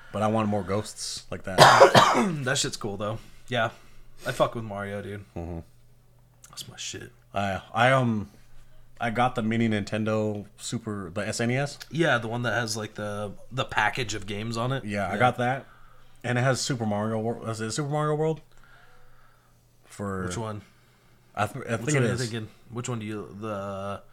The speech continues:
Speaker 2: oh, there's a few.
Speaker 1: Yeah, it's like Sup-, it's not the N sixty-four one. It's the Super Mario World for S N E S. It's like, it came with the game, or it came with, like, the system.
Speaker 2: Okay.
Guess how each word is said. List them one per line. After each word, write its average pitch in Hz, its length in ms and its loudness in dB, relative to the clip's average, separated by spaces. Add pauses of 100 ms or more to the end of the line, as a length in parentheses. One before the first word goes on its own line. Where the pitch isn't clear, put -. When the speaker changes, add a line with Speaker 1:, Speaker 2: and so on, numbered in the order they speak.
(1040)
Speaker 2:
oh, 135 200 4
there's 117 160 -2
a 104 40 -8
few. 92 200 -8 (340)
Speaker 1:
Yeah, 107 220 2
it's 110 180 -2
like - 100 2
Sup-, 147 160 0 (120)
it's - 160 -4
not 139 340 2 (480)
the 110 140 -4
N 110 100 0
sixty-four 98 400 -6
one. 90 100 -4
It's 90 140 -6
the 90 120 -8
Super 117 220 -6
Mario 101 280 -2
World 98 300 -6 (240)
for 85 480 -10
S - 160 -10
N 87 80 -8
E 85 80 -8
S. 67 280 -12
It's - 160 -14
like, 71 180 -8 (760)
it 123 120 0
came 135 280 6
with 110 180 0
the 104 80 -2
game, 92 400 -2 (200)
or 135 80 0
it - 80 -4
came 135 200 2
with, 107 80 0
like, 107 120 -2
the 113 80 -6
system. - 340 -10 (200)
Speaker 2:
Okay. 117 320 -2